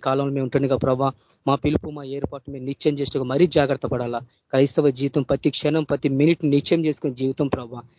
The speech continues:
ఎందుకంటే మరీ జాగ్రత్త పడమనంటే ఎంత జాగ్రత్తగా ఉండాలో మీరు మాకు మాట్లాడుతున్నారు, హెచ్చరిస్తున్నారు. కాబట్టి మేము జాగ్రత్తగా జీవించాలా నాయన, అది నిశ్చయం చేసుకోవాలి, అది షూర్ చేసుకోవాలా ప్రతి క్షణం, ప్రతి మినిట్ ప్రభావ. అంత పరిశుద్ధంగా మేము జీవించేలాగానే సహాయపడండి. మీరే మాకు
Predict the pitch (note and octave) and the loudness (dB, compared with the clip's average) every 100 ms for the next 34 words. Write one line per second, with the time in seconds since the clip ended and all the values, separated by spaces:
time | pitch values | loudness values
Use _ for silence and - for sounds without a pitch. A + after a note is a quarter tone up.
0 | _ _ - D3+ D#3 D3 C3+ C#3 F#3 D#3 | _ _ 2 2 2 0 0 4 4 4
1 | D#3 D#3+ - D3+ C#3 C#3+ C#3 D3 C3+ C3 | 0 -2 -8 -6 -6 -6 -6 -6 -4 -6
2 | C#3 E3 C3+ C#3 D#3+ E3+ D3+ D3+ C#3+ B2+ | 0 0 2 2 2 2 2 4 2 2
3 | C3+ C3 B2+ B2+ - B2+ B2+ B2 B2 A#2 | 0 -2 -4 -4 -2 -4 -2 -4 -4 0
4 | C3+ C3+ - B2+ A#2+ - _ _ C3+ C3+ | 4 4 2 -4 -4 -16 _ _ -2 0
5 | C3+ C#3+ C#3 C3 C3+ C#3 - C#3 B2+ C#3 | 0 0 0 0 0 0 2 2 4 2
6 | C#3+ - C3 B2+ _ _ _ _ _ _ | 2 2 0 -2 _ _ _ _ _ _
7 | - D3+ D3 C#3+ C#3+ C#3 E3 D3+ C#3+ - | 0 2 4 4 0 2 2 2 0 0
8 | C#3+ C3+ C3 D3+ E3 D3+ C#3+ - C3 - | 0 0 0 2 2 2 0 0 -2 -2
9 | B2 C3+ - C#3+ D3+ D3 B2+ C3+ C3+ C#3 | -4 -2 0 2 2 0 -2 -2 -2 -2
10 | - C3+ A#2+ A#2 A#2+ - - _ - C3+ | -2 -6 -6 -10 -12 -20 -20 _ -6 -2
11 | D3 C#3 - D3 D3+ C#3+ B2+ C3 C#3 C#3 | -2 -2 -2 -2 0 -2 -2 -4 -4 -2
12 | C3+ B2+ C3 B2+ B2+ B2+ C3 C3 B2 C#3 | 0 0 0 0 0 2 2 2 2 4
13 | D#3 D3 C3+ | 4 2 -6